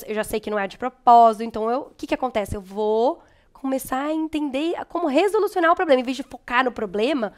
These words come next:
que quando a gente não tem um diagnóstico, né, tem alguma coisa errada com você. Quando a gente tem um diagnóstico, a gente foca em soluções. Então, tá, então já que meu cérebro tem essa,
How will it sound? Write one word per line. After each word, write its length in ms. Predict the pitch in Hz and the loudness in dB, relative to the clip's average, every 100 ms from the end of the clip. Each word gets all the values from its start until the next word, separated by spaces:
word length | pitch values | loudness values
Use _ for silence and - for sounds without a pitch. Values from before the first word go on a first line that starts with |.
| _ _ _ | _ _ _
que 80 | |
quando 140 | - 202 | -8 -6
a 20 | |
gente 140 | 202 | -6
não 80 | 214 | -8
tem 120 | 208 | -8
um 40 | 208 | -8
diagnóstico, 520 | 190 180 233 262 208 | -8 -4 -4 -4 -8
né, 60 | 190 | -12
tem 80 | - | -14
alguma 140 | 185 | -14
coisa 160 | 208 262 | -8 -2
errada 200 | 302 427 | -2 -2
com 80 | 508 | -2
você. 400 | 571 508 403 - _ _ _ _ | 0 0 0 -2 _ _ _ _
Quando 160 | - 269 | -8 -6
a 20 | |
gente 200 | 269 254 | -6 -6
tem 120 | 294 | -4
um 60 | 294 | -4
diagnóstico, 480 | 254 233 247 285 277 | -4 -2 -2 -2 -4
a 40 | |
gente 180 | 247 262 | -10 -10
foca 240 | - 277 294 | -10 -8 -10
em 60 | |
soluções. 400 | 277 302 302 285 | -10 -12 -10 -8
Então, 180 | 254 320 | -8 -8
tá, 180 | - 147 | -6 -8
então 160 | 151 | -8
já 200 | 190 214 | -4 -2
que 120 | 240 220 | -2 -6
meu 140 | 208 | -8
cérebro 380 | - 185 190 185 | -8 -8 -10 -10
tem 180 | 185 185 | -10 -10
essa, 260 | 190 190 | -10 -10